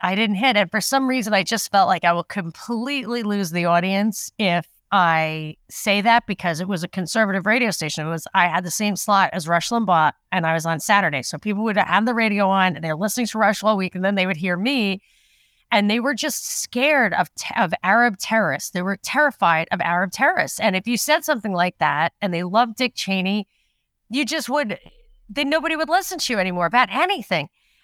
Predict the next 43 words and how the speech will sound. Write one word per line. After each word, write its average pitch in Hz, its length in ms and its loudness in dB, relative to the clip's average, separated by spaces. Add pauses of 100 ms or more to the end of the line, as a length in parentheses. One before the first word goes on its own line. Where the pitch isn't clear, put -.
And 196 80 0
I 269 140 2
said, 233 300 -4
But 233 180 2
on 214 160 4
my 196 140 2
last 226 500 2
day, 175 580 2 (560)
I 196 220 4
will 185 800 0 (280)
like, 220 120 2
I 254 120 6
would 233 140 0
allude 220 400 -2
to 190 140 -4
it, 160 40 -2
but 175 100 0
I'll, 196 200 4
like, 233 260 2
I'll 247 160 2
go 247 140 0
out 196 240 4
with 190 160 -2
a 190 60 -2
bang, 165 420 -2
and 165 160 -2
I 180 160 2
will 208 140 -2
do 196 100 -2
that. 175 120 2
And 180 160 0
actually, 208 440 0
it 165 120 -2
was 170 140 -4
in 175 100 -4
reverse 175 400 0
order. 175 240 0
Somebody 180 380 -2
did 196 320 -2
convince 175 400 -4
me 170 140 -4
to 156 100 -4
just, - 320 -4